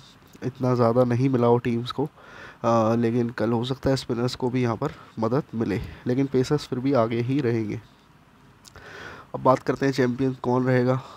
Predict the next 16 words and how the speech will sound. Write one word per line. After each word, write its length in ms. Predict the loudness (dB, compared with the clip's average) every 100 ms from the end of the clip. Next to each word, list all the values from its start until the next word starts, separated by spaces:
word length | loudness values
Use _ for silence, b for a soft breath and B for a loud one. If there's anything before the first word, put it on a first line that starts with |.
| -10 -6
कल 120 | -2
के 120 | -2
match 260 | -2 -4 -8
में 60 | -8
कौन 200 | -6 -6
जीतेगा, 320 | -6 -6 -6
तो 100 | -6
इसके 220 | -10 -10
लिए 100 | -8
आपको 240 | -8 -8 -10
players 360 | -8 -8 -10
के 120 | -12
बारे 260 | -12 -10 -6
में 140 | -6
जानना 280 | -4 -4 -4
होगा, 200 | -6 -8